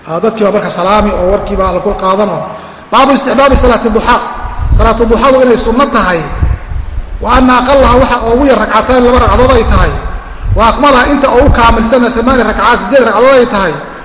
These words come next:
Wa awsadaha, inta dhexdhexaad ku dha, arbaca rakcaat, afar ragcadood ay tahay. Aw sittin, ama lix ay tahay. Wal hathu, boorin, cala al muhaafadati calayha, salaatu duha in la, la, la ilaaliyo, la xifdiyo, oo la dhowro, oo aan laga tegin,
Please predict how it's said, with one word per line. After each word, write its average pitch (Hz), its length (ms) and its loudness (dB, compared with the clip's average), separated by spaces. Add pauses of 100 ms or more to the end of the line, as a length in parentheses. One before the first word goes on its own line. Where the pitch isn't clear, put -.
(340)
Wa 190 100 -2
awsadaha, 262 420 0
inta 240 160 0
dhexdhexaad 220 440 -2
ku 254 60 0
dha, 247 100 0
arbaca 247 320 0
rakcaat, 247 320 0
afar 247 160 0
ragcadood 240 400 2
ay 240 60 2
tahay. 196 280 -2 (520)
Aw 233 140 2
sittin, 262 340 0
ama 247 180 2
lix 294 160 2
ay 262 240 0
tahay. 196 220 -2 (500)
Wal 220 160 2
hathu, 269 320 0
boorin, 247 240 4
cala 240 220 2
al 262 100 2
muhaafadati 240 480 0
calayha, 226 320 0
salaatu 220 400 -2
duha 214 160 -2
in 240 160 -2
la, 220 100 2 (140)
la, 214 80 0 (160)
la 233 80 2
ilaaliyo, 214 400 2
la 233 80 4
xifdiyo, 180 420 0 (380)
oo 247 160 4
la 240 80 4
dhowro, 233 380 4
oo 233 60 0
aan 233 80 2
laga 262 200 4
tegin, 202 240 -2